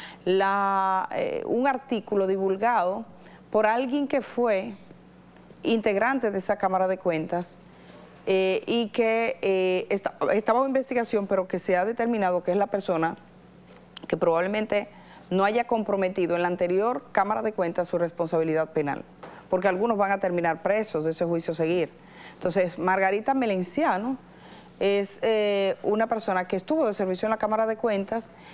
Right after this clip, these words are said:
y hoy escribió un artículo en el periódico Hoy. Ahí está mirando. Yo quiero invitar a la gente a que lo vean, a que lo busquen.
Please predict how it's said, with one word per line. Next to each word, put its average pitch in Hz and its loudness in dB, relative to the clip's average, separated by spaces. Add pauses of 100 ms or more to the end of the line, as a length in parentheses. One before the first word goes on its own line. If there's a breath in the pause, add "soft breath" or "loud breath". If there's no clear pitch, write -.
y 208 2
hoy 226 2
escribió 202 0
un 214 -2
artículo 202 0
en 180 2
el 175 0
periódico 185 0 (200)
Hoy. 165 0
Ahí 175 2
está 185 0
mirando. 165 0
Yo 170 -2
quiero 202 0
invitar 202 0
a 202 2
la 196 0
gente 170 -2
a 170 -4
que 180 0
lo 165 2
vean, 214 0
a 165 -2
que 170 2
lo 165 2
busquen. 202 -2